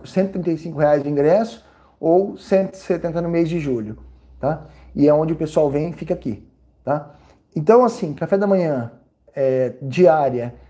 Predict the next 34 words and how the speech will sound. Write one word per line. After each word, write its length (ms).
três 260
pessoas 480
e 40
um 80
quarto 340
enorme 400
desse, 480
ficou 260
barato, 500
né? 140
Porque 200
geralmente 480
lá 160
em 60
São 160
Paulo, 360
o 60
Pullman, 560
um 120
quarto 340
pra 100
duas 220
pessoas, 520
é 100
seis 300
mil 180
pontos. 640
Aqui, 360
cinco 300
mil 160
pontos 520
pra 160
três 340
pessoas. 640